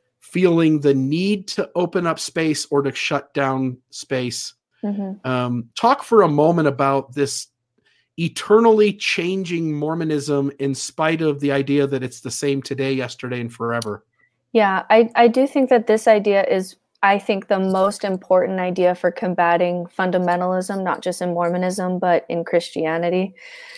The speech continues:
Speaker 2: Because, um, you know, there's a reason that at B Y U, there's a little bit of this fear to not go into biblical studies, to like, "Oh, if you go down that path, you're gonna lose your faith." Like David Bokovoy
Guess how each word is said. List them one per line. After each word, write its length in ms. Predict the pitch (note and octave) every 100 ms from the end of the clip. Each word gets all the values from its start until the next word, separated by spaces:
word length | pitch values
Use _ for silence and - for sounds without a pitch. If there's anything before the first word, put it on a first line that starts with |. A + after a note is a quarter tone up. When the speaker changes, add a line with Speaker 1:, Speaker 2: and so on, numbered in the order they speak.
| - - _ -
Speaker 2:
Because, 640 | G#3 - A3 G#3+ G#3 - -
um, 460 | G#3 G3+ G3 G3 - _ - G#3+
you 80 |
know, 120 | A3+ A3
there's 220 | A3+ A#3
a 80 | G#3
reason 840 | A3 A3+ A#3 A3+ G#3 G3+ G3+ G3+ -
that 560 | G3 F#3+ F#3 F#3 - - -
at 200 | F#3 F3+
B 160 | G#3
Y 140 | F#3+ F#3+
U, 560 | F#3 F#3 F#3 F3+ F3 F3 _ _ _
there's 180 | F#3+ F#3+
a 80 | F#3+
little 280 | F#3 G3 F#3
bit 180 | F#3+
of 140 | F#3 F#3
this 240 | F#3 -
fear 640 | - F#3 F3+ F#3 F#3 F#3 -
to 120 | - F#3+
not 400 | F#3 F3 F3 -
go 140 | F3+
into 240 | F3 F3+
biblical 500 | F3+ F3+ F3+ F3 F3+
studies, 640 | F3 - D#3 E3 F#3+ A#3 - _ _ _ _ _ -
to 160 | G3
like, 280 | F#3 F3+ F3+ -
"Oh, 160 | F#3+
if 160 | F#3 F#3
you 80 | F#3
go 160 | G3
down 220 | F#3+ F#3 F#3
that 180 | E3+
path, 460 | - F#3 F3 F3 -
you're 140 | G3+ F3+
gonna 220 | F3+ E3
lose 200 | E3+ E3
your 120 | D#3+
faith." 420 | - D#3+ D3 E3+ E3
Like 220 | D3 -
David 280 | F#3 F3 F3
Bokovoy 680 | E3 D#3+ - F3 - -